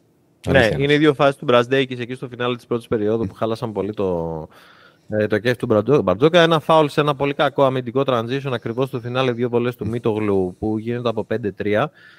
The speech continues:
Speaker 1: Αλλά είναι πολύ νωρίς το παιχνίδι για να πεις ότι θα κρατήσω μια διαφορά τόσο μικρή όσο οι εφτά πόντι, δηλαδή δύο κατοχές και ξανά πέσε κάτω.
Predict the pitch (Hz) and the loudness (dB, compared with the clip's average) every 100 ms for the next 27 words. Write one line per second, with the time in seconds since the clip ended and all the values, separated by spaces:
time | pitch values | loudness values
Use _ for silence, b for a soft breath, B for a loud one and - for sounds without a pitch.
0 | b b b 233 294 277 240 254 247 202 | b b b 4 4 4 4 6 6 6
1 | 175 170 151 147 135 131 127 123 131 139 | 6 4 4 2 0 0 -2 -4 -6 -8
2 | 123 131 120 - 135 123 120 127 131 131 | -6 -8 -8 -10 -6 -4 -4 -6 -4 -2
3 | 123 120 120 117 139 - 123 113 127 123 | 0 0 0 -2 -4 -4 -6 -4 -2 0
4 | 120 - 127 127 - 120 117 117 110 - | -2 0 0 0 0 0 2 0 -2 -2
5 | 120 - 117 117 113 107 110 110 113 120 | -2 0 -2 0 -4 -2 -2 -2 -2 -2
6 | 117 113 104 117 - 113 - 104 107 - | -2 -4 -4 -8 -8 -12 -10 -8 -6 -8
7 | 101 98 92 90 92 87 107 101 - 160 | -4 -2 0 -2 -2 -4 -4 -2 0 0